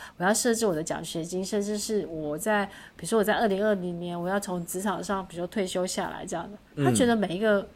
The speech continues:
Speaker 1: 目标你就达到了，梦想目标都达到了，他觉得你执行力为什么那么好？
Speaker 2: 对啊，为什么？
Speaker 1: 其实我，我后来发现我大概用了一个心法，那其实这个公式其实简单浓缩可以叫做D P D C A。
Speaker 2: D P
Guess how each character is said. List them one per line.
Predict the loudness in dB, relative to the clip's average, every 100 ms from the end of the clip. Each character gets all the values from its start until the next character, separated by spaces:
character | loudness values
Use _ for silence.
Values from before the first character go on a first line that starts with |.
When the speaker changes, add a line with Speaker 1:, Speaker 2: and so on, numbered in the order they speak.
| -20 -4
Speaker 1:
目 | 0 4
标 | 4
你 | 4
就 | 0
达 | -2 -2
到 | -2 -2 -4
了， | -2
梦 | 0
想 | 0 0
目 | 0
标 | 0
都 | -2
达 | -6 -6
到 | -6 -6
了， | -6 -14 -18 -12
他 | -4
觉 | 2
得 | 2
你 | 2
执 | 0 0
行 | 2 4
力 | 6
为 | 6
什 | 4
么 |
那 | 2
么 | 2
好？ | 0 -2 -4 8
Speaker 2:
对 | 10
啊， | 12
为 | 12 10
什 | 8
么？ | 2 -2 -14 -20 -20 -4
Speaker 1:
其 | 6
实 | 10
我， | 12 10 4 0
我 | 2
后 | 8
来 | 10
发 | 10 8
现 | 8 6
我 | 6
大 | 4
概 | 6 6
用 | 6
了 | 4
一 | 2
个 | 4 2
心 | 4 2 2
法， | 2 -2 -2 -12 -6
那 | 6 6
其 | 6 4
实 | 4
这 | 6 4
个 | 6
公 | 6
式 | 6 2 0
其 | 2
实 | 2
简 | 4 0 4
单 | 6 6
浓 | 4 2
缩 | 2 0
可 | 2 0
以 |
叫 | 2 2 2
做 | 0
D | -2 -6 -6
P | -6 -6
D | -4 -6
C | -6 -4 0
A。 | 0 -2 -6 -18 -20 -20 2
Speaker 2:
D | 8 8 8 4
P | 4 8 10 8